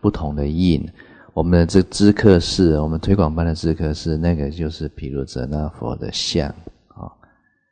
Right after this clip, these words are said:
他好像是一根手指，然后握拳，哦，啊，都没有机会进去，<laughs> 就是那边不晓得为什么放，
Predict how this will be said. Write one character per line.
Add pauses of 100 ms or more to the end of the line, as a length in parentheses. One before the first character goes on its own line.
他
好
像
是 (360)
一
根
手
指，
然
后 (460)
握
拳， (160)
哦， (300)
啊，
都
没
有
机
会
进
去，
<laughs>
就
是
那
边
不
晓
得
为
什
么
放，